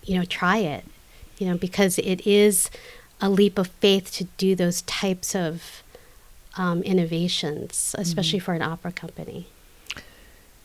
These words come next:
Speaker 2: So is there, um,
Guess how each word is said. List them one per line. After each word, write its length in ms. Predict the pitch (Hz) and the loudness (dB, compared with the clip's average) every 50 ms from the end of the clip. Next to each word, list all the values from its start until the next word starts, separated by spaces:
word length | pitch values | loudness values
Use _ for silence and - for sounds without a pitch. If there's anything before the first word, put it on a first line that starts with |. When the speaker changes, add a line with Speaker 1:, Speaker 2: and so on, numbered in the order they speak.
| - _ - _ _ - - - | -20 _ -20 _ _ -20 -20 -10
Speaker 2:
So 540 | - - - - 269 262 254 254 262 254 240 - | -4 0 8 10 10 12 12 12 12 12 10 10
is 240 | - 269 262 233 | 8 8 8 10
there, 400 | 254 269 269 262 254 254 247 226 214 - - - - - | 10 10 12 12 12 10 8 8 4 0 -8 -10 -4 0
um, 560 | 196 220 220 214 214 208 196 190 185 185 180 | 4 6 6 8 8 6 6 4 2 0 -2